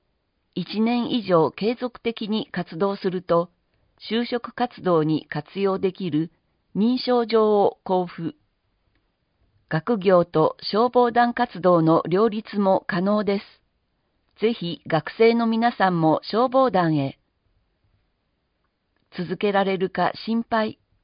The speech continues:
という人のために、入団して一年後に事務局が継続退団の意思を確認する機会を設けています。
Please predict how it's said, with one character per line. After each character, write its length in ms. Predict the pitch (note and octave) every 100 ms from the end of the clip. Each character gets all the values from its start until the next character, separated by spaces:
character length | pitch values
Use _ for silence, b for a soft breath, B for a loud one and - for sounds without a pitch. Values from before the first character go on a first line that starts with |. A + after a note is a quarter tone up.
| -
と 140 | A3+
い 160 | B3 C4
う 20 |
人 240 | B3+ - C4
の 140 | F#3
た 140 | E3+
め 120 | E3 G3
に、 220 | D#3+ - _ _ _ _ _ _ _ _ _ _ _ _ _ _ _ _ -
入 260 | G#3+ A#3 A3+
団 220 | A3+ A#3+
し 140 | -
て 240 | - G#3+ -
一 260 | G3 - G#3+
年 240 | A#3 A#3
後 140 | A3 G#3+
に 260 | D#3 C#3+ _ _ _ _ _ -
事 80 |
務 180 | G3+ B3+
局 320 | - A3 -
が 220 | D#3+ D3+ - -
継 220 | G3+ G#3
続 460 | G#3 - F#3+ F3 _ -
退 220 | F#3 A3+
団 240 | A3 A3+
の 140 | A3 G#3+
意 160 | - A3+ -
思 160 | D#3+
を 120 | D#3
確 240 | - F3 G#3
認 240 | A3+ A#3
す 120 | -
る 120 | G#3+ G#3+
機 160 | -
会 300 | - G3+ F3+
を 160 | D#3 -
設 220 | F3 G#3
け 140 | - B3+
て 100 | G3
い 140 | D#3+
ま 160 | D3+
す。 40 | E3